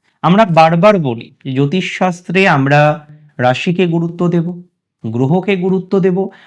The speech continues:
নক্ষত্রকে গুরুত্ব দেব, এবং অবশ্যই আমাদের কিন্তু গুরুত্ব দিতে হবে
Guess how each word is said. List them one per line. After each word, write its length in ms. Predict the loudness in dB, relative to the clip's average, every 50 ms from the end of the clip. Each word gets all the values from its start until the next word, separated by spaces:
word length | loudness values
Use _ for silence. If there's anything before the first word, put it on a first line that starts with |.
| _ -6 -4
নক্ষত্রকে 1040 | -2 0 2 0 0 -2 -6 _ _ 0 0 0 0 0 -8 -4 -4 0 0 0
গুরুত্ব 420 | 0 0 -2 -2 -4 -2 0 0 2
দেব, 340 | 2 2 2 0 -2 -4 -10 _ _ _ _ -4
এবং 180 | -2 -2 -2 -2 -6 -10 -2 0
অবশ্যই 640 | 0 2 4 2 0 0 -2 -6 -2 2 2 4
আমাদের 380 | 4 2 2 0 0 0 -2 -2
কিন্তু 320 | -2 -2 -2 -2 -2 -4
গুরুত্ব 420 | -4 -4 -6 -8 -8 -10 -8 -6
দিতে 240 | -6 -6 -6 -6 -4
হবে 500 | -4 -2 0 0 0 -2 -4 -4 -8 -20